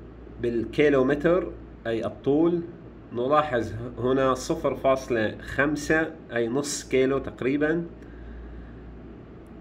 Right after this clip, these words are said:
هنا ال-، ال-، الرقم اثنان.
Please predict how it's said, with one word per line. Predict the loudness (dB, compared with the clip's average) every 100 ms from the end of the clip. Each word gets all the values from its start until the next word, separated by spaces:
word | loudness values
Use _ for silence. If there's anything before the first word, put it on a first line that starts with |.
| 0
هنا | 4 6 6
ال-، | 4 0
ال-، | 0 0 -2 -8 -10
الرقم | -6 0 0 2 2 2
اثنان. | -2 -6 2 4 4 0